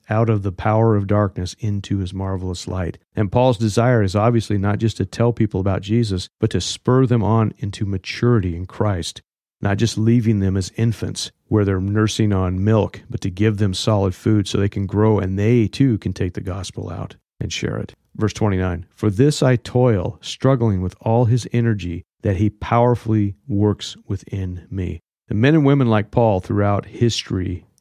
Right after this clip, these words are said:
gave their all for advancing the gospel, and they deserve our respect. They are our examples who selflessly sacrifice so much for the cause of Christ.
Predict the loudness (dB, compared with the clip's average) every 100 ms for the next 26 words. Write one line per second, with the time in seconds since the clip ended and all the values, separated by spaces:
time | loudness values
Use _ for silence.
0 | -4 2 2 2 2 0 0 2 2 0
1 | -4 -6 -4 -4 -4 -4 -4 -2 -2 -2
2 | -4 -8 -8 _ -6 -4 -2 -2 0 2
3 | 2 -2 -4 -6 -4 -4 -4 -12 _ -4
4 | 2 4 4 2 2 0 0 -4 0 2
5 | 0 -2 -4 -6 -6 -2 0 0 0 0
6 | 0 -2 -2 -2 -2 -2 -6 -6 -6 -6
7 | -4 0 0 0 -2 -6 -8 -4 -4 -4
8 | -6 -6 -6 -6